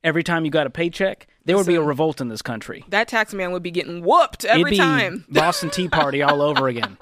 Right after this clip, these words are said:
Speaker 1: I'd be dumping some Earl Grey in that harbor.
Speaker 2: Ooh, well, let's try to help people not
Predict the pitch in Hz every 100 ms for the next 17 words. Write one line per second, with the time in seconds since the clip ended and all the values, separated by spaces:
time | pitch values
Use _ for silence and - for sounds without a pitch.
0 | - - 156 139 156 165 160 135 131 120
1 | 123 127 120 120 117 123 120 117 - -
2 | 427 508 466 220 240 269 269 254 214 233
3 | 294 - - - - - 269 277 254 247
4 | 247 226 220 208 - - 202 214 220 190